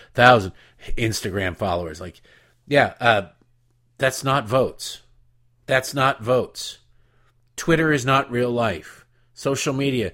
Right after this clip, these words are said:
is not real life. Cable news is not real life. And more and more <laughs> often than anybody would care to admit, and should frankly ever be, cable news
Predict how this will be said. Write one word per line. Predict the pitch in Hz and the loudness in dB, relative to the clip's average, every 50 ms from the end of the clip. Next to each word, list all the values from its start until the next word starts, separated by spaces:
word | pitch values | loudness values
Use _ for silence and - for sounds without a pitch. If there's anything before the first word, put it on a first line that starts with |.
| - - - _ _ - | -10 -20 -20 _ _ -8
is | - 104 98 | -8 -6 0
not | 117 123 123 127 - | 2 2 2 2 0
real | 117 120 120 113 | -2 -2 -2 0
life. | 107 117 117 107 87 73 - - - - _ _ _ _ _ _ _ _ _ _ _ _ _ _ _ _ _ _ _ _ _ _ _ _ _ _ _ _ _ _ _ _ - | 2 4 4 4 4 2 -4 -16 -20 -20 _ _ _ _ _ _ _ _ _ _ _ _ _ _ _ _ _ _ _ _ _ _ _ _ _ _ _ _ _ _ _ _ -14
Cable | - - 151 151 147 135 139 135 | -2 2 4 4 4 4 2 0
news | 135 143 143 143 123 98 82 - - - - - _ _ _ _ _ _ _ _ _ _ | 2 2 2 2 0 -2 -4 -10 -16 -18 -20 -20 _ _ _ _ _ _ _ _ _ _
is | - 107 95 | -6 -6 -4
not | 104 123 131 135 131 - | 0 2 2 2 2 2
real | 127 131 131 123 | 0 2 2 4
life. | 123 123 120 104 76 - - - - - - - - - - - - _ _ _ _ _ _ _ _ _ _ _ _ _ _ _ _ _ _ _ - | 4 4 4 2 0 -4 -10 -16 -10 -10 -10 -10 -10 -18 -20 -20 -20 _ _ _ _ _ _ _ _ _ _ _ _ _ _ _ _ _ _ _ -4
And | 127 120 123 120 | -2 0 0 2
more | 131 139 165 180 180 | 2 4 4 4 4
and | 165 151 | 4 4
more | 160 151 95 87 165 - - | 2 2 4 6 4 4 6
<laughs> | - | 6
often | 160 156 147 135 135 - - 127 113 104 98 95 - _ _ _ _ _ _ _ _ _ _ _ _ _ _ _ _ - | 4 6 6 4 2 -2 -2 -4 -4 -4 -4 -8 -10 _ _ _ _ _ _ _ _ _ _ _ _ _ _ _ _ -10
than | - 107 110 107 107 | -2 2 2 4 6
anybody | 120 131 151 151 127 131 135 139 | 6 6 6 4 4 4 4 4
would | 131 127 113 - | 4 2 0 -2
care | - 139 139 139 | 2 4 4 4
to | 127 117 131 | 4 2 -2
admit, | 107 120 123 117 101 - - - - - - - - - - - | 0 2 2 2 2 0 -2 -16 -20 -20 -20 -20 -20 -20 -12 -6
and | 110 104 113 107 | -2 -2 -2 -2
should | - - 127 107 | -2 -4 -4 -4
frankly | - - - 135 139 143 139 143 127 123 120 120 | -4 -2 0 2 2 2 2 2 2 2 2 4
ever | 131 131 123 123 117 110 | 2 2 4 4 0 -2
be, | 95 87 85 - 143 151 143 110 90 85 80 - _ _ _ _ _ - _ _ _ _ _ _ _ _ _ _ _ _ _ | -2 -4 0 2 4 4 4 4 2 -4 -8 -12 _ _ _ _ _ -20 _ _ _ _ _ _ _ _ _ _ _ _ _
cable | - - 175 180 170 151 156 156 | -4 4 6 6 6 8 6 6
news | 151 156 160 151 135 107 87 - - - - - | 6 6 6 6 4 2 0 -4 -10 -16 -16 -18